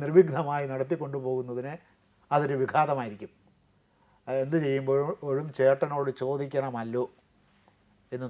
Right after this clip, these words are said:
തോന്നും. ചേട്ടനും ഇരുന്ന് വിചാരിക്കും, "കാര്യം ഇപ്പൊ ഇവനാണ് ചെയ്യുന്നതെങ്കിൽ ഞാൻ കൊടുത്തിട്ടല്ലേ, ഞാൻ വേണ്ടെന്ന് വെച്ചിട്ടല്ലേ ഇവനിത് ചെയ്യുന്നത്" എന്ന വിചാരം അദ്ദേഹത്തിനെ ഒരു, ആ, ബാഹ്യമായ അധികാര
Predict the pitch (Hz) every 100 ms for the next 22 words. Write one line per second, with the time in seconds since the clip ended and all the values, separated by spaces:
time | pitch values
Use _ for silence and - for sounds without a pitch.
0 | 117 117 104 - _ _ _ _ _ _
1 | - 139 147 185 185 160 151 147 127 135
2 | 139 135 147 139 - _ _ 101 123 151
3 | 165 156 170 175 156 160 165 165 165 143
4 | 143 175 180 165 165 202 196 180 190 175
5 | - - - 151 175 196 175 170 190 208
6 | 214 208 220 190 185 190 170 - 165 180
7 | 196 190 180 175 180 208 208 190 180 -
8 | 160 165 175 196 160 180 170 156 160 165
9 | - - 139 143 175 180 180 170 175 -
10 | - 165 170 214 220 - - 156 160 170
11 | 170 165 160 156 - _ _ - - -
12 | _ 143 143 143 139 139 139 135 135 131
13 | 131 - 147 180 226 - 254 254 220 185
14 | 180 196 185 170 151 180 180